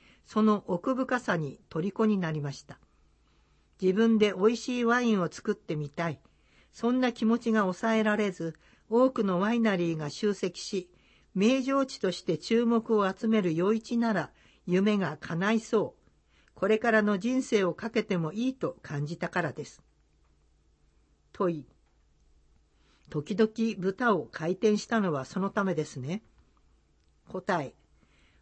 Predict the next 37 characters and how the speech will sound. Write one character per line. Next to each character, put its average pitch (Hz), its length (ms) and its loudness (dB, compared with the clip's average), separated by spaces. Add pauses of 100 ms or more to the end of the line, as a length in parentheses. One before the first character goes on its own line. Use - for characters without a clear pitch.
ワ 208 180 4
イ 285 160 0
ン 220 80 4
を 190 100 0
楽 202 220 0
し 240 140 -4
む 220 120 2
人 190 200 -4
は 165 120 2
増 262 160 -2
え 240 80 4
て 208 140 -2
い 175 80 2
ま 190 120 -2
す 190 140 -6
が、 160 220 -6 (380)
地 226 180 0
方 285 240 2
に 185 200 2
行 - 80 -14
く - 80 -20
と - 220 -6 (160)
気 185 140 -6
軽 240 260 2
に 269 120 0
飲 254 180 2
め 254 120 0
る 233 140 -2
店 165 300 -4
は 147 200 -2
ま 180 200 -2
だ 208 120 0
ま 180 160 -4
だ 156 140 -4
少 - 260 -10
な 160 120 -6
い。 131 100 -12